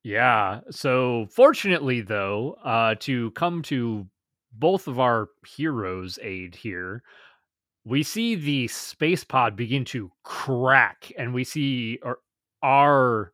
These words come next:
young Gohan burst out of the space pod in anger, s-, yelling at Raditz to leave his father alone. And then Gohan uses his headbutt attack on Raditz.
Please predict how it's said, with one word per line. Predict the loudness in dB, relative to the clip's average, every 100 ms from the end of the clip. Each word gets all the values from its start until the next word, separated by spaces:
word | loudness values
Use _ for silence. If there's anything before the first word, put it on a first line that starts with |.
| _ _ _ -16
young | -2 2 4 4 0 -4 -6 -8 _ _ -18 -6
Gohan | 2 6 6 6 0 -2 -4 -6 -12 -20 _ _ _ _ _ _
burst | 6 8 8 4
out | 4 4 4
of | 0
the | -4
space | -4 0 0 -2
pod | 0 4 6 4 0 -6 -18 _ -2
in | 0 0 2
anger, | 4 6 4 2 0 0 -2 -4 -6
s-, | -12 -6
yelling | 2 6 6 6 4
at | 2
Raditz | 4 4 4 0 -4
to | -4 -2
leave | 2 6 6 8
his | 6 6 2
father | 4 6 6 6
alone. | 4 2 2 2 2 0 -6 -12 -18 -20 _ _ -4
And | -2 4
then | 6 6 4 4
Gohan | 8 10 10 8 6 4
uses | 2 0 0
his | 0 0 0
headbutt | 6 6 8 6 6
attack | 4 6 6 4 -2
on | 2 2 2
Raditz. | 4 4 4 -2 -10 -10 -10